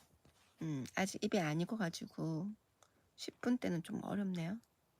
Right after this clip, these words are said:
그래도 열심히 노력하고 있습니다. 네, 금강바늘바람 일경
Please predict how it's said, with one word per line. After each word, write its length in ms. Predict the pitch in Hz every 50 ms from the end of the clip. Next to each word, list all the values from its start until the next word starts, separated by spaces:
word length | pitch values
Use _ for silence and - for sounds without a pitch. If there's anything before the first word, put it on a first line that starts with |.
| _ _ _ _
그래도 300 | - 214 196 - - 175
열심히 600 | 175 190 - - - 180 180 170 170 185 226 226 - -
노력하고 480 | 190 185 208 220 - - 254 247 208
있습니다. 580 | 202 - - - 226 220 190 - - 190 202 - _ _ _ _ _ _ _ _ _ _ _ _ _ _ _ _ _ _ _ -
네, 300 | - - 185 185 180 208 -
금강바늘바람 840 | - 240 196 202 - 202 220 214 226 190 196 196 - 190 175 175 170
일경 600 | 170 170 165 185 - 202 202 202 214 226 240